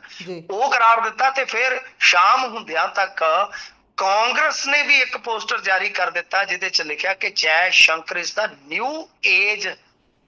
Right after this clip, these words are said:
Speaker 2: ਜੈ ਚੰਦ।
Speaker 1: ਜੀ।
Speaker 2: ਤਾਂ ਤੁਸੀਂ ਹਿਸਾਬ ਲਾ ਲਓ ਕਿ ਮੀਰ ਜ਼ਾਫਰ ਜੈ ਚੰਦ, ਜਿਨ੍ਹਾਂ ਨੂੰ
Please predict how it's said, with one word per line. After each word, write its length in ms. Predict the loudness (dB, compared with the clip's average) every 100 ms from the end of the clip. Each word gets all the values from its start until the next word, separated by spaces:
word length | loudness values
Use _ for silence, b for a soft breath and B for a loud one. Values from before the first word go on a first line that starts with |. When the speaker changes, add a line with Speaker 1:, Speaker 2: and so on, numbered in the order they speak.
| -2
Speaker 2:
ਜੈ 220 | 2 2
ਚੰਦ। 340 | 2 -2 -4 -14 _ _ _ _ -12
Speaker 1:
ਜੀ। 140 | -4
Speaker 2:
ਤਾਂ 100 | 0
ਤੁਸੀਂ 300 | 0 0 -4
ਹਿਸਾਬ 280 | -2 0 0
ਲਾ 140 | 0 0
ਲਓ 160 | 0
ਕਿ 140 | -4 -4
ਮੀਰ 320 | -4 -4 -4
ਜ਼ਾਫਰ 400 | -2 -4 -4 -4
ਜੈ 220 | -2 0
ਚੰਦ, 260 | -2 -4 -6
ਜਿਨ੍ਹਾਂ 400 | -6 -2 -4 -4
ਨੂੰ 180 | -10